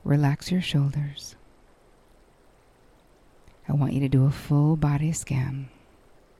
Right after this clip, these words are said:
And any place that you feel constriction or tension,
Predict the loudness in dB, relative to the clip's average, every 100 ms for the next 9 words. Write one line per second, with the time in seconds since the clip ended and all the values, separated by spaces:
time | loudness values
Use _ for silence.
0 | _ _ _ -20 _ _ _ _ _ _
1 | _ _ _ -20 -12 -10 -2 0 0 0
2 | -2 -2 -4 -4 2 2 2 0 0 -2
3 | -6 -4 -4 -2 -4 -6 -10 _ _ _
4 | _ _ _ _ _ _ _ -8 -4 -2
5 | -2 -2 -4 -4